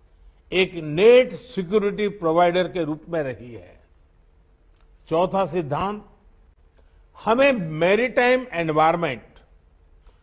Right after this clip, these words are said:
और मैरीटाइम रिसोर्सेज को संजोकर रखना होगा। जैसा कि हम जानते हैं, ओशंस का क्लाइमेट, क्लाइमेट पर सीधा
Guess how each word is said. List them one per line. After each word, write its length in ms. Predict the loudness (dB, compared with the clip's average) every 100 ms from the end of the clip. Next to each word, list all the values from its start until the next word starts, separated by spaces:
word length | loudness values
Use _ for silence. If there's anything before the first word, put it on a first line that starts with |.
| _ _
और 220 | 6 6 6
मैरीटाइम 840 | 0 2 2 2 0 0 2 0
रिसोर्सेज 600 | -2 -2 -2 -2 -4 -6 0
को 360 | 2 2 0 -14 -20 _ _ _ _ _
संजोकर 800 | -10 -6 -4 2 2 2 0 -4
रखना 400 | -4 -6 -8 -10
होगा। 400 | -8 -10 -10 -12 -12 -20 _ _ _ _ _ _ _ _ _ _ _ -20
जैसा 520 | -4 0 0 0 -4
कि 160 | -2 -4
हम 240 | -4 -4
जानते 380 | -2 -4 -4 -6
हैं, 360 | -6 -8 -12 -18 _ _ _ _ _ _ _ _ _
ओशंस 840 | 2 2 2 -2 -2 -4 -12 -20 -10
का 300 | -2 0 0 -4
क्लाइमेट, 680 | 0 2 2 0 -4 -6 -18 _ _ _ _ _ _ _ _ _ _ _ _ _ _ _ _ -20 _ -20 -16 -4
क्लाइमेट 540 | 0 2 4 2 2
पर 140 | -2
सीधा 720 | -2 -8 -6 -4 -4 0 0